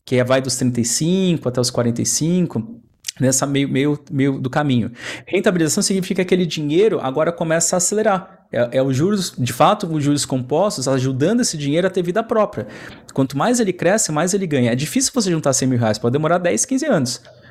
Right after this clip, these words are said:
Mas os duzentos mil é mais fácil, trezentos mil é mais fácil, por aí vai. Porque o dinheiro, ele começa a ter uma vida própria, né?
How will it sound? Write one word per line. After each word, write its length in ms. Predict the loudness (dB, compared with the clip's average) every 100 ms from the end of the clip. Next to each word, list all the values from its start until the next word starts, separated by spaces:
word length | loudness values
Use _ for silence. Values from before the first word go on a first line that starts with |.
| -20 -2
Mas 140 | 0 2
os 60 |
duzentos 320 | 2 0 0
mil 140 | 0 0
é 20 |
mais 180 | 0 0
fácil, 300 | 0 0 0
trezentos 320 | 0 0 0
mil 120 | 0
é 20 |
mais 180 | 0 -2
fácil, 360 | 0 0 0 -6
por 140 | -4
aí 60 | 0
vai. 260 | 0 0 -6 -18 -6
Porque 180 | 0 0
o 60 |
dinheiro, 260 | 2 0 0
ele 120 | -2
começa 340 | 0 0 0
a 40 | -2
ter 60 |
uma 140 | -2 0
vida 180 | 0 -2
própria, 380 | 0 0 -2 -14 -10 0
né? 180 | 0